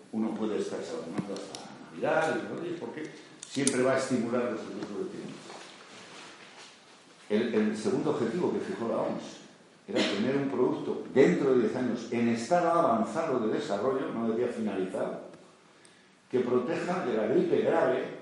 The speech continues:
grave, no dice la gripe, dice la gripe grave, las consecuencias graves de la gripe. Ya la oms está indicando para qué sirve, para qué tiene que servir la vacuna, vacuna de gripe. Lógicamente, para evitar, reducir muertes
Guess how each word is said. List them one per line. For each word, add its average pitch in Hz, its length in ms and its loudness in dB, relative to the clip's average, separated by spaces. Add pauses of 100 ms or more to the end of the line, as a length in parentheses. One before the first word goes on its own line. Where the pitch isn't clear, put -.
(320)
grave, 113 600 4
no 92 100 -6
dice 107 220 -2
la - 140 -4
gripe, - 240 0
dice - 220 -2
la - 140 0
gripe - 260 0
grave, 110 280 4
las - 120 -2
consecuencias - 640 -6
graves 123 320 4
de 98 60 0
la 95 80 -2
gripe. 98 220 -2
Ya 107 120 0
la 131 160 4
oms 147 160 0 (520)
está - 480 2
indicando 127 720 2
para 107 240 0
qué 143 120 2
sirve, 110 520 0
para 101 160 0
qué 87 60 0
tiene - 200 -2
que - 60 -4
servir 113 260 0
la 110 120 0
vacuna, 101 160 -2
vacuna 107 280 -4
de 110 80 -4
gripe. 127 220 -4 (300)
Lógicamente, 110 540 -2
para 90 160 -4
evitar, 120 520 -2
reducir 101 300 -2
muertes 160 380 0